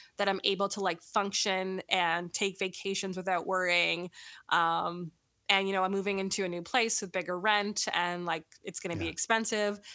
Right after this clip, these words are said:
Speaker 1: And I d-, I don't wanna have that anxi-, I don't, I just don't know when that anxiety will, will go away. Um,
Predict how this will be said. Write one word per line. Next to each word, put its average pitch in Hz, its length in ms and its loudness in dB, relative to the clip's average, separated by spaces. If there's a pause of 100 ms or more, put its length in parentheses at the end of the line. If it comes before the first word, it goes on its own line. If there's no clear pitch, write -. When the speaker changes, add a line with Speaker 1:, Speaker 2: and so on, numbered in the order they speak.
(200)
Speaker 1:
And 196 80 6
I 202 60 6
d-, 196 180 2
I 214 120 4
don't 214 280 4
wanna 208 160 2
have 190 240 2
that 175 140 0
anxi-, 170 280 -2
I 240 120 6
don't, 294 180 4 (300)
I - 60 2
just 247 180 4
don't 285 180 4
know 240 180 4
when 220 200 2
that 190 100 2
anxiety 180 560 0
will, 170 540 -4 (280)
will 202 180 -2
go 180 260 -2
away. 175 480 0 (420)
Um, 190 320 4